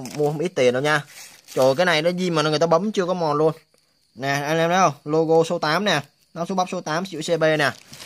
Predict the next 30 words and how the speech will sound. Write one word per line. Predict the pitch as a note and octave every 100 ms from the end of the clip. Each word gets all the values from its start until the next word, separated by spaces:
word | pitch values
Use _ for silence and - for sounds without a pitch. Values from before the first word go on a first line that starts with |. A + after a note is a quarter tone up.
| - - - -
Trời, | C#3 A2+ -
cái | F3
tay | E3+
thắng | D#3 D#3+
nó | G3
còn | F3 D3
đẹp | B2+ C3+
dữ | E3
rồi. | F#3 C3+ - - _ _ _ _ _ _ _ _ _
Ồ, | C3+ C3+
cái | D3
tay | D#3
thắng | C#3+ D3+
rồi. | F3+ - _ -
Anh | C3+
em | C#3+ C#3
nhìn | C3
nè, | A#2+ A#2
cái | D#3
tay | D#3
thắng | D3+ F3+
người | D#3
ta |
bấm | D3 D3 G3
mà |
nó | D#3
còn | D#3+
chưa | D3 D3+ D#3+
có |
đen, | D#3+ D3